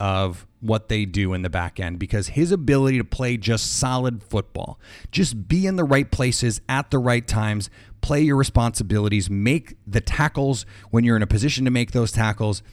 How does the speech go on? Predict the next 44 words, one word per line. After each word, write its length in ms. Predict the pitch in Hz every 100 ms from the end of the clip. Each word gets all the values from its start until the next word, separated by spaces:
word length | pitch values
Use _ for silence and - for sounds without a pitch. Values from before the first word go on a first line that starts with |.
| - - - _ _ -
No 200 | 131 165
one 200 | 175 156
needs 260 | 147 135
you 60 | 120
to 80 | 120
go 200 | 120 117
out 80 | 113
and 80 |
get 160 | 104 -
eight 120 | 107
interceptions. 760 | 98 92 95 - - - - - - - - - - - _ - - 101
Be 160 | 135 160
in 100 | 175
the 60 |
right 180 | 135 131
places, 560 | - 98 - 92 90 - - -
call 280 | - 135 147
the 100 | 147
defense, 560 | 117 98 101 95 98 -
make 220 | 113 135
sure 380 | - 139 131 120
the 160 | 117 123
other 240 | 123 185
players 400 | 139 127 117 113
on 140 | 120 113
the 40 |
field 580 | - - 180 127 101 - - - - -
are 140 | 127
in 80 | 123
the 100 | 123
right 200 | 110 117
positions, 580 | 120 95 - 92 90 - - _ - -
cover 340 | 127 127 151
up 100 | 147
for 160 | 147 143
some 280 | - 131 127
deficiencies 760 | 107 123 127 - 127 127 123
here 220 | - 110
and 140 | 127 123
there, 280 | 92 90 - - - -
and 180 | 123 113
play 220 | 131 120
solid 540 | - - 143 156 170
enough 680 | 156 139 117 - - - -